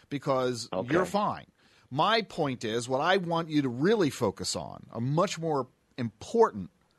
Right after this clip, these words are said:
Speaker 1: financial planning premise. You ready for this?
Speaker 2: Yep.
Speaker 1: Don't die rich.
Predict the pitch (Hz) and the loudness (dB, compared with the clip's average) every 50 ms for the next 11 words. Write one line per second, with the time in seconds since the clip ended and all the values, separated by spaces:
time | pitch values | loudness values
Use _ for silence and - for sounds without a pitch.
0 | _ _ _ _ _ - - - 143 170 190 175 - 180 151 - - - - 180 | _ _ _ _ _ -16 -4 0 0 2 2 0 0 -2 -2 -4 -4 -4 0 2
1 | 180 170 160 151 147 139 135 127 - _ _ _ _ _ _ - - - 190 185 | 2 2 2 2 0 -2 -2 -4 -8 _ _ _ _ _ _ -12 -2 2 4 4
2 | 151 107 82 - - - - - - - 107 127 143 165 165 - 180 208 233 233 | 4 2 0 -6 -8 -10 -10 -8 -6 0 2 2 2 2 2 2 2 4 4 4
3 | - - - - _ _ _ _ _ _ _ _ _ _ _ _ _ - 98 107 | 2 0 -6 -8 _ _ _ _ _ _ _ _ _ _ _ _ _ 2 6 6
4 | 117 127 - _ _ _ _ _ _ _ _ _ _ - 190 190 185 190 208 202 | 6 6 6 _ _ _ _ _ _ _ _ _ _ 0 2 4 4 4 2 -2
5 | - - _ _ _ _ _ _ _ _ _ _ _ _ _ - - 185 160 151 | -6 -10 _ _ _ _ _ _ _ _ _ _ _ _ _ 2 4 6 6 8
6 | 139 131 135 143 160 165 - _ _ _ _ _ _ _ _ _ - 135 165 190 | 6 6 4 2 0 -2 -6 _ _ _ _ _ _ _ _ _ -4 2 2 2
7 | - - - - - - | 2 2 -4 -8 -8 -8